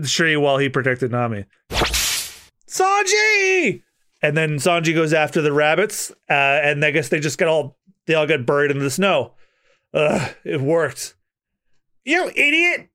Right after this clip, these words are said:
Don't try to hog the glory." Oh, so I'm mistaken. Uh, uh, Nami is still tied to Luffy, so he, he threw the both of them. "Don't try to hog the glory." And he grabbed, uh, tries to grab Sanji by the arm, but it only grabs his glove.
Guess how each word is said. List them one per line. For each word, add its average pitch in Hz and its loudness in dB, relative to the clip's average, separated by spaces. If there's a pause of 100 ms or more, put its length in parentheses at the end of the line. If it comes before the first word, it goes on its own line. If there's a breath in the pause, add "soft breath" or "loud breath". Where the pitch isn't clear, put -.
(280)
Don't 320 0
try 320 2
to 294 2
hog 262 2
the 233 2
glory." 220 0 (100)
Oh, 220 2
so 170 0
I'm 185 0
mistaken. 190 -2
Uh, 143 2 (280)
uh, 165 2
Nami 185 2
is 175 -2
still 180 0
tied 165 0
to 165 2
Luffy, 151 0
so 131 -2
he, 139 -2
he 160 -2
threw 160 0
the 143 -2
both 165 0
of 143 -2
them. 107 -4 (680)
"Don't 392 0
try 339 2
to 269 2
hog 226 2
the 214 2
glory." 254 0
And 160 0
he 156 0
grabbed, 170 0
uh, 160 2 (200)
tries 170 0
to 151 -6
grab 160 0
Sanji 151 0
by 151 2
the 156 2
arm, 151 2
but 170 0
it 156 -2
only 165 2
grabs 147 0
his 156 -4
glove. 170 0